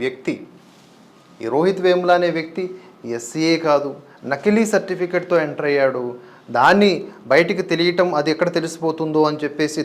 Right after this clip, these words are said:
తద్వారానే ఆత్మహత్య చేసుకున్నాడేమో అన్న అనుమానాలు ఇప్పుడు వ్యక్తమవుతూ ఉన్నాయి. చూడండి, ఇక్కడ రోహిత్ వేముల కేసులో నిందితులకు క్లీన్ చిట్.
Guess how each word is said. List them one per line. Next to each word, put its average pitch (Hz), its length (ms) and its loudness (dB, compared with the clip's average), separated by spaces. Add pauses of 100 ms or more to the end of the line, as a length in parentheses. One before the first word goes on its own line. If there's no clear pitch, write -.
తద్వారానే 165 600 4 (400)
ఆత్మహత్య 170 480 -4
చేసుకున్నాడేమో 143 760 -2 (220)
అన్న 143 280 -6
అనుమానాలు 180 460 4
ఇప్పుడు 151 180 -4 (420)
వ్యక్తమవుతూ 156 560 0
ఉన్నాయి. 120 200 -8 (400)
చూడండి, 165 240 0
ఇక్కడ - 160 -4 (540)
రోహిత్ 208 340 4
వేముల 220 220 4 (120)
కేసులో 208 420 4
నిందితులకు 202 540 0
క్లీన్ 202 280 -2
చిట్. 156 260 -2